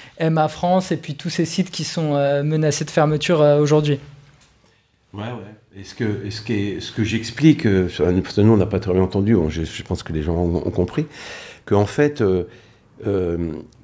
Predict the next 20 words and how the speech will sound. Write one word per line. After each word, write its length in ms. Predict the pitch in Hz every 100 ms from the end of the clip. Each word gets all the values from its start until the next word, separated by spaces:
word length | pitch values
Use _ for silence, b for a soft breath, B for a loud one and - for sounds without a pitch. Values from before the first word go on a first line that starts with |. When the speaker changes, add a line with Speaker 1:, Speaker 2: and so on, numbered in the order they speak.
| -
Speaker 2:
quand 280 | 107 101 110
une 160 | 101
usine 460 | 110 107 139 120 101
française 540 | - 104 - 123 101
de, 420 | 98 85 98 92 -
de 300 | 95 92 95
basket 720 | 85 101 - 151 147 - - _ b b b -
va, 440 | 90 117 131 123
euh, 420 | 110 98 98 98 98
va 180 | 110
en 140 | 123 113
Bulgarie 760 | 98 110 104 113 117 127 123
ou 200 | 117 107
je 100 | 104
sais 60 | 110
pas 160 | 117 120
où 120 | 127
fabriquer 440 | 123 101 104 -
des 120 | 101
baskets, 520 | 90 98 - 180 180